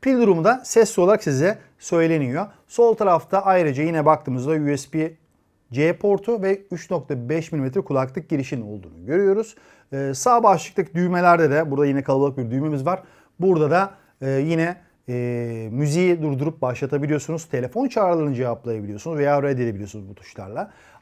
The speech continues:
Ayrıca en altta A N C modunu açıp kapatabileceğiniz bir switch de, e, bulunuyor. Onu da buradan, e, kont-, kontrol edebiliyorsunuz. Kulaklık boynunuzda rahatça taşınabiliyor. Kutu içerisinde gelen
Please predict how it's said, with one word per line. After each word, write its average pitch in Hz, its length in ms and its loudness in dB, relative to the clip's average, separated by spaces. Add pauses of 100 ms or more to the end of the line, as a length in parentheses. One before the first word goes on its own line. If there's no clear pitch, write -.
Ayrıca 220 320 4 (100)
en 247 100 -4
altta 269 440 0 (320)
A 160 40 2
N 190 280 2
C 262 220 -2
modunu 240 440 0 (140)
açıp 175 360 -6
kapatabileceğiniz 196 920 -2 (260)
bir 233 160 0
switch 208 400 -4
de, 240 180 2 (240)
e, - 20 4
bulunuyor. 151 600 2 (220)
Onu 127 180 -4
da 113 100 -6
buradan, 139 240 -2 (340)
e, 127 40 -6
kont-, 127 340 -8
kontrol 135 360 -6 (100)
edebiliyorsunuz. 110 600 -10 (420)
Kulaklık 208 520 2
boynunuzda 262 760 4
rahatça 185 640 0
taşınabiliyor. 220 720 2 (360)
Kutu 185 220 -2
içerisinde 202 500 2
gelen 190 380 2